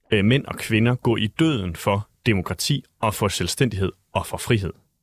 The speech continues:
Og det er det mest ultimative,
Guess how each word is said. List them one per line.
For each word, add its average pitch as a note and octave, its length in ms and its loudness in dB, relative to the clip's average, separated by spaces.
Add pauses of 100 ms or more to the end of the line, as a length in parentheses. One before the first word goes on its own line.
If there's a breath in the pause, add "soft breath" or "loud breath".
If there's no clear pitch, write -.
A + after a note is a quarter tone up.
(920)
Og G#2 140 -2
det C#3+ 140 4
er B2+ 40 2
det B2 140 -2 (360)
mest - 520 -2
ultimative, A2 800 0